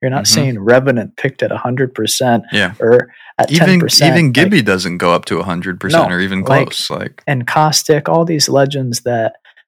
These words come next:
Speaker 1: um, you would say, uh, maybe not the best fit for a ranked mode, they're not increasing once people hit Masters. So this concept of,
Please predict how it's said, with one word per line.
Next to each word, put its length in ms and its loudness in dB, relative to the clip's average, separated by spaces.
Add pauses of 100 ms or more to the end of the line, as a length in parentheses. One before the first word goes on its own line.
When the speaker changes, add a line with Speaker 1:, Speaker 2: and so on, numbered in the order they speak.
(120)
Speaker 1:
um, 380 -4 (440)
you 120 0
would 140 -2
say, 340 0 (100)
uh, 260 0 (140)
maybe 220 2
not 180 -6
the 80 -4
best 360 0
fit 360 2
for 400 -2 (260)
a 100 0
ranked 360 0
mode, 360 -2 (160)
they're 160 0
not 420 0 (160)
increasing 680 -2 (180)
once 120 -4
people 220 -4
hit 240 -2
Masters. 580 -6 (100)
So 180 0
this 260 -2
concept 580 -2
of, 160 -4